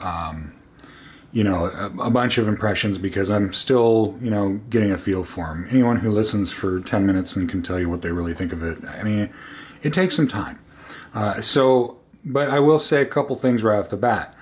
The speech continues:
Um, so far, so far, uh, these towers have earned the best wife acceptance factor.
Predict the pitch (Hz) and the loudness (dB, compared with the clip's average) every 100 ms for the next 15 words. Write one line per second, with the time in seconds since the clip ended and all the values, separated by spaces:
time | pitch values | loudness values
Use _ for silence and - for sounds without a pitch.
0 | - - - 101 101 98 92 - - 135 | -20 -20 -8 -2 0 0 -2 -4 0 2
1 | 131 131 139 131 120 - - 160 160 156 | 2 2 2 4 2 0 0 2 2 2
2 | 139 120 113 110 113 104 101 98 98 - | 4 4 2 0 -6 -6 -4 -4 -6 -10
3 | _ - - - 113 123 123 123 117 107 | _ -20 -20 -8 0 2 2 2 2 4
4 | 101 92 104 95 - - 104 101 95 101 | 4 2 -2 -2 -6 -4 0 0 2 0
5 | 104 98 98 101 107 - 107 - 98 - | 0 -2 -2 -2 -2 -4 -4 -6 -10 -8
6 | 98 87 - 90 | -8 -8 -10 -14